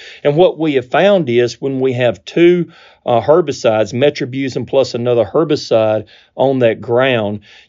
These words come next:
generally we're able to get ninety percent or better pigweed control for four or five weeks, uh, into the growing season.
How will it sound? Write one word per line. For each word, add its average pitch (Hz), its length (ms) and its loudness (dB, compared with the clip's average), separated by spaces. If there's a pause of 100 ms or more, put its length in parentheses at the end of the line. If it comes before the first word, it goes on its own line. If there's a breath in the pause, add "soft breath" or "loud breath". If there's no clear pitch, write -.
generally 156 520 2
we're 139 280 2
able 120 240 2
to 107 80 -6
get 110 220 -4
ninety 123 380 -4
percent 123 720 -4
or 113 140 -6
better 113 320 0
pigweed 113 540 -4
control 104 480 -4
for 101 160 -10
four 123 300 -4
or 101 40 -2
five 110 360 -2
weeks, 107 440 -8
uh, 101 220 -4
into 113 360 -4
the 95 80 -6
growing 117 380 0
season. - 540 -10